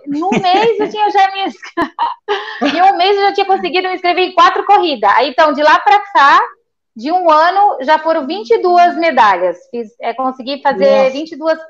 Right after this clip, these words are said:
Speaker 1: aham, de um ano, do ano pass-, de abril pra cá. Aí a
Speaker 2: Essas
Speaker 1: minha
Speaker 2: que estão ali
Speaker 1: primeira
Speaker 2: atrás.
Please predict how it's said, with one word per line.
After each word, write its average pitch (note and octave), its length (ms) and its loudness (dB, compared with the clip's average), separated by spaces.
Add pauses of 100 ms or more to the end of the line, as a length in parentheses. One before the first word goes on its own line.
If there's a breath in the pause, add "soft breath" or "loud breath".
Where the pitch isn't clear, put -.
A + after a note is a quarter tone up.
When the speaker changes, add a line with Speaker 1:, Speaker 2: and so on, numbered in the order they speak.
(180)
Speaker 1:
aham, C4+ 520 0
de A#3 100 -10
um C4 140 0
ano, A3+ 260 -4
do A#3+ 220 -4
ano B3+ 160 0
pass-, B3 180 -2
de A#3 80 -2
abril A#3+ 260 -2
pra B3 220 -2
cá. F3 320 -4 (500 soft breath)
Aí G#3+ 200 2
a B3 60 2
Speaker 2:
Essas B3+ 100 -4
Speaker 1:
minha C#4+ 160 0
Speaker 2:
que - 100 -8
estão - 100 0
ali - 120 0
Speaker 1:
primeira G3 260 2
Speaker 2:
atrás. D#3+ 260 -4